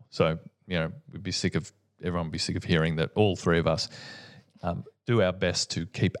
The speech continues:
active, sort of four to five days a week doing some form of exercise. And being here, I found that there's been a lot more Easter eggs consumed. Um, we've, <laughs> there's been a few more drinks con-, you know, <laughs>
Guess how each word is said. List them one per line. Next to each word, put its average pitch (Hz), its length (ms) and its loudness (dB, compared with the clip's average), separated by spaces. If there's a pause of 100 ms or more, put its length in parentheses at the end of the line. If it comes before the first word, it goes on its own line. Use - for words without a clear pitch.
active, - 440 -4
sort - 200 0
of - 80 -4
four 110 180 4
to 104 80 4
five 92 300 0
days 87 260 4
a 85 80 4
week 82 300 2
doing 85 180 -2
some 82 220 0
form 82 260 -6
of 80 80 -4
exercise. - 640 -2 (720)
And 92 400 0 (560)
being 98 400 2
here, 113 360 2
I 85 120 2
found 90 360 2
that 85 120 -2
there's 85 140 -2
been 85 180 -2
a 82 60 2
lot 90 220 -2
more 92 220 -2
Easter 92 360 2
eggs 85 180 2
consumed. 95 840 0
Um, 78 420 -2 (140)
we've, 90 360 -2
<laughs> 123 160 4
there's 107 140 2
been 87 200 0
a - 40 -4
few 95 160 2
more 82 160 -4
drinks 117 340 2
con-, 107 360 4
you 110 140 2
know, 101 160 6 (140)
<laughs> 147 140 6